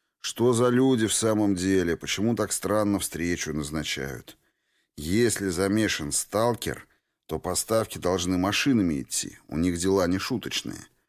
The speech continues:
Но если они врут, то рано или поздно такие отношения кончатся пальбой. Лучше и не начинать.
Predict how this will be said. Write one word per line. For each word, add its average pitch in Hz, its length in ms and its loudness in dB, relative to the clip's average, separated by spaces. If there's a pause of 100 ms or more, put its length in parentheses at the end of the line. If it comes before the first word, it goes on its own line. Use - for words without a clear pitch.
(400)
Но 90 160 0
если 127 400 2
они 113 280 4
врут, 135 600 2
то 82 140 -6
рано 101 280 2
или 90 180 2
поздно 92 480 0
такие 80 340 -2
отношения 85 640 0
кончатся 95 560 -2
пальбой. 101 720 2 (480)
Лучше 95 380 -2
и 90 40 -4
не 90 100 -2
начинать. 82 640 -6